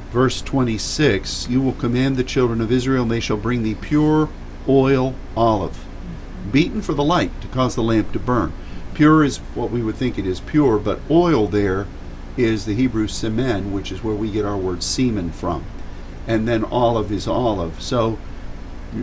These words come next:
the, the use of that word would really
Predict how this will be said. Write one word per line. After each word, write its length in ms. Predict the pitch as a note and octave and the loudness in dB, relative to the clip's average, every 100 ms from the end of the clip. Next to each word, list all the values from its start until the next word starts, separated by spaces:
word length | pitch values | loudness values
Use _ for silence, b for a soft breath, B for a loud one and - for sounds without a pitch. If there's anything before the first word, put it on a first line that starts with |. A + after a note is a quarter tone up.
| - | -4
the, 240 | A#2 A#2 | -2 -2
the 240 | - B2+ B2 | 0 0 4
use 300 | C#3+ F#3+ D3+ | 4 4 0
of 140 | A2+ | 4
that 260 | C#3+ G3 D#3+ | 4 4 6
word 320 | E3+ F3+ C3+ | 6 6 6
would 180 | C#3 B2 | 2 4
really 380 | D3 D3+ B2+ | 6 6 2